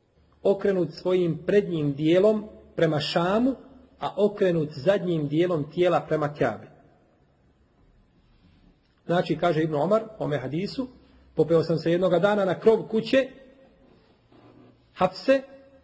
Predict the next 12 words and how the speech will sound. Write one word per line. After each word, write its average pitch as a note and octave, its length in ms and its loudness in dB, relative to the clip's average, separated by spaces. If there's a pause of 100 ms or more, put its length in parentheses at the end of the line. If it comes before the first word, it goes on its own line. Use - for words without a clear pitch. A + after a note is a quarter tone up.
(100)
njegove A#2+ 280 -4
sestre, A3 420 0 (3000)
i F3 100 -2
vidio A3+ 240 4
sam F#3+ 180 -2
poslanika, F3+ 460 -2
sallallahu E3+ 480 0
alejhi E3+ 120 0
ve E3 40 -8
selleme, F#3 220 0
kako D#3+ 200 -2
obavlja F#3 340 0